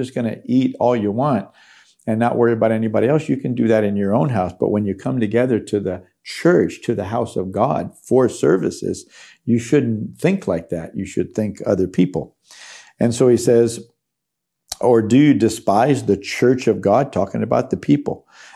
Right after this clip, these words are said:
"and shame those who have nothing?" You, they get there and they're looking around. They're embarrassed because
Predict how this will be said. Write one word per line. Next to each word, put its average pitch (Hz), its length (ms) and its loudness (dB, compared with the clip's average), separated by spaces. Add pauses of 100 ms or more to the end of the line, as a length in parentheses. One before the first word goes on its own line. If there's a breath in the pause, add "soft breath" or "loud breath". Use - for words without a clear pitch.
"and 117 220 2
shame 139 500 0
those 143 320 2
who 107 120 -2
have 95 280 -4
nothing?" 127 520 -4 (540)
You, 117 280 0
they 120 140 4
get 123 240 -2
there 120 160 2
and 117 120 -4
they're 117 140 0
looking 117 280 -2
around. 110 340 -4
They're 113 200 0
embarrassed 104 600 -2
because 104 440 -6